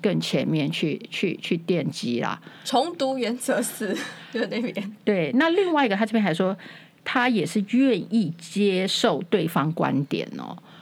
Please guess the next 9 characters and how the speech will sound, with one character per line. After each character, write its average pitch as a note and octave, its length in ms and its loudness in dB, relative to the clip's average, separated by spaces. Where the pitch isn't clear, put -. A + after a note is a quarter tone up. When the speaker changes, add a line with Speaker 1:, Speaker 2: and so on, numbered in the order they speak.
Speaker 2:
对， F3 340 -4
有 G3 220 0
open-minded G3 760 -2
的 D#3+ 120 -8
那 E3+ 100 -4
个， D#3+ 160 -6
呃， D3 340 -6
概 D3 160 -2
念。 D#3 280 -6